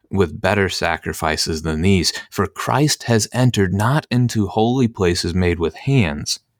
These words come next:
which are the copies of the true things, "but into heaven itself, now to appear in the presence of God on our behalf.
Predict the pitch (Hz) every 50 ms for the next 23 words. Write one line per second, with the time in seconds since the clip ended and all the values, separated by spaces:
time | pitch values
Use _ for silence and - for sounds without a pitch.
0 | _ _ - 101 98 - - 82 78 - - - - - - 143 143 - - 90
1 | 80 76 80 78 80 76 - - - 156 131 - - 80 78 - - - - -
2 | - - _ - - - - - - 131 143 156 160 151 151 139 - - 131 127
3 | 139 131 123 113 - - - - 113 107 98 87 - - - - - _ - 107
4 | 107 113 117 123 139 147 156 156 151 - 143 123 113 110 - - - 113 127 131
5 | 135 131 117 107 101 - - - 113 113 113 120 120 117 - 85 101 - 101 101
6 | 101 101 104 101 90 90 92 92 92 87 92 87 85 95 90 80 - - - -
7 | - -